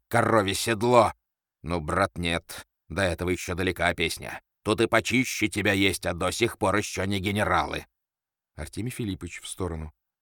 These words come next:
"Эка, чёрт возьми, уж и в генералы лезет! Чего доброго, может, и будет генералом. Ведь у него важности лукавый не взял бы его довольно".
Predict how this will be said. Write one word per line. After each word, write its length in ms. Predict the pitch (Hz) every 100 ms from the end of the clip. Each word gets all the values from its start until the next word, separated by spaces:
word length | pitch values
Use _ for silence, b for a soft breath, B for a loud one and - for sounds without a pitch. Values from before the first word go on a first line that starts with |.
| _ -
"Эка, 240 | 226 220
чёрт 320 | - - -
возьми, 300 | 208 170 208
уж 180 | 208 -
и 40 |
в 60 | 208
генералы 480 | 180 240 226 214 247
лезет! 440 | 277 277 294 - _ _ _ _ _ -
Чего 260 | - 247
доброго, 400 | 220 226 254 247
может, 300 | 240 226 240
и 40 | 240
будет 280 | 202 226 214
генералом. 500 | 226 220 208 175 147 - _ _
Ведь 180 | 214 196
у 40 | 220
него 300 | 202 214 208
важности 680 | 233 226 196 196 202 -
лукавый 600 | 190 202 - 233 214 196
не 180 | 202 220
взял 320 | 208 202 208
бы 120 | 180 214
его 220 | 208 220
довольно". 880 | 214 220 226 240 277 285 233 226